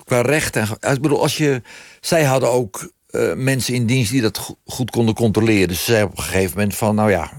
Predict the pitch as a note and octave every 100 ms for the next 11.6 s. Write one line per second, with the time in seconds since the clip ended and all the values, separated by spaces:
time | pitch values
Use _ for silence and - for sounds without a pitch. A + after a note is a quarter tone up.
0 | - D2 C#2+ C#2 C2+ A1+ D#2 - - -
1 | - - - _ - - G2 G2+ - G#2+
2 | G2+ F#2+ G2+ F2+ E2+ G2 F2+ F2 D2 F#2+
3 | A#2+ - - - - D#2 D#2 F#2 G#2 A2+
4 | G#2 F#2 E2+ G#2 - - - _ _ _
5 | E2+ G2 E2+ - - G2+ E2+ C#2 - E2+
6 | D2 D2 D#2+ D#2+ F2 B2+ G#2 F#2+ F2+ D#2+
7 | E2 D#2+ - D#2 E2 G2+ C#3+ - _ -
8 | - - - - - - B2 A#2 G#2 F#2
9 | - G#2 F#2+ F#2+ F2 F2+ F2 D#2+ E2 A1+
10 | - - - F#2+ F#2+ F2+ F#2 F2+ A2+ -
11 | - F2 G2 F2+ F2+ F2+